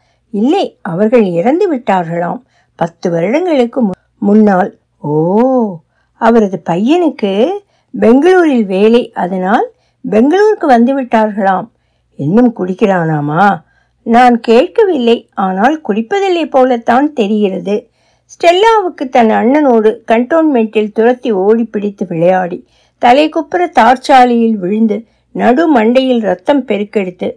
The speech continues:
ஆஸ்பத்திரிக்கு கூட்டிக் கொண்டு போனது நினைவுக்கு வந்தது. ஏனோ திருச்சி என்றால் உடனே நினைவுக்கு வருவது அதுதான். ஆஸ்பத்திரி மாடியிலிருந்து பார்த்தால் உச்சி பிள்ளையார் கோயில் தெரியும்.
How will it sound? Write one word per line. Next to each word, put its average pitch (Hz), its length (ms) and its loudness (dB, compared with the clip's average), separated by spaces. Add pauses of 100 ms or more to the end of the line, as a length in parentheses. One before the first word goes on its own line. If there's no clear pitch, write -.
(280)
ஆஸ்பத்திரிக்கு 277 840 0
கூட்டிக் 262 340 -6
கொண்டு 202 240 -2
போனது 185 400 -4 (380)
நினைவுக்கு 233 520 2
வந்தது. 170 400 -4 (440)
ஏனோ 302 440 4
திருச்சி 311 500 -4
என்றால் 254 440 2
உடனே 233 420 2
நினைவுக்கு 233 480 0
வருவது 190 420 -2
அதுதான். 180 500 -2 (400)
ஆஸ்பத்திரி 339 600 0
மாடியிலிருந்து 233 720 0
பார்த்தால் 190 580 -2 (400)
உச்சி 262 260 -6
பிள்ளையார் 220 520 0
கோயில் 175 440 -4
தெரியும். 165 420 -6